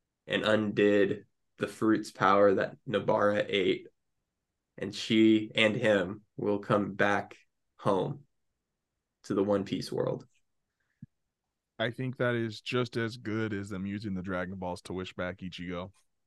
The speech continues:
Speaker 2: For one
Speaker 1: Well, Ichigo,
Speaker 2: last
Speaker 1: Ichigo doesn't die, except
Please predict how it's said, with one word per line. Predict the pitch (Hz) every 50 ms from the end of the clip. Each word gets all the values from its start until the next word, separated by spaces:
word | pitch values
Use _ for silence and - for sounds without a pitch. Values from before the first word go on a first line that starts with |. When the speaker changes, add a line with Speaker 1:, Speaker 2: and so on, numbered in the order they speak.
| _ _ _ _ _ _ _ _ _ _ _ _ _ _ _ _ _ _ _ _
Speaker 2:
For | - 90
one | 92 101 104 107 143
Speaker 1:
Well, | 135 135
Ichigo, | 135 135 139 127 127 120
Speaker 2:
last | 110 - -
Speaker 1:
Ichigo | - - 165 156 - 156 131 117 110
doesn't | 101 98 95 98 101 -
die, | - 90 95 92 82 80 95 101 - _ _ _ _
except | - 95 101 - 107 101 - - -